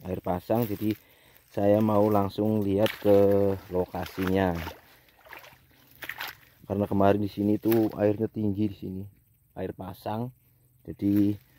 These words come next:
eh, tidak bisa ke sini. Eh, kemarin saya sa-, salah sebut juga, mohon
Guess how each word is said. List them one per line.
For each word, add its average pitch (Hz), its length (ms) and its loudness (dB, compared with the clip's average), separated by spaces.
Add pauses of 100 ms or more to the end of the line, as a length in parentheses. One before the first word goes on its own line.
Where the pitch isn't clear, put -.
(300)
eh, 87 320 -4
tidak 85 400 0 (1500)
bisa 98 160 2
ke - 80 -2
sini. 85 560 -2 (1400)
Eh, 90 400 4
kemarin 107 400 8
saya 123 160 4
sa-, 110 240 0
salah 104 240 2
sebut - 240 -2
juga, 113 320 4
mohon 98 320 2